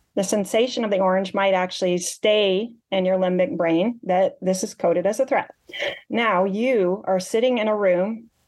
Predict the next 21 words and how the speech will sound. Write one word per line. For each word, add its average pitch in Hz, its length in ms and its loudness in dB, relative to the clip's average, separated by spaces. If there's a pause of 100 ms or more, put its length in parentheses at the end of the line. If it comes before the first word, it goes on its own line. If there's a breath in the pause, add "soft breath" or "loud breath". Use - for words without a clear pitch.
(100)
twenty 185 280 -2
years 240 200 -2
later, 277 420 0 (400)
somebody's 240 440 -2
eating 269 200 2
an 285 60 0
orange. 202 420 -2 (720)
And 175 120 0
all 185 180 0
of 196 100 0
a - 40 -
sudden 208 180 -2
your 185 160 2
shoulders 180 420 0
are 175 80 0
rising 151 600 0
and 170 180 2
you 190 140 2
don't 196 240 0
feel 190 300 0
good 131 320 0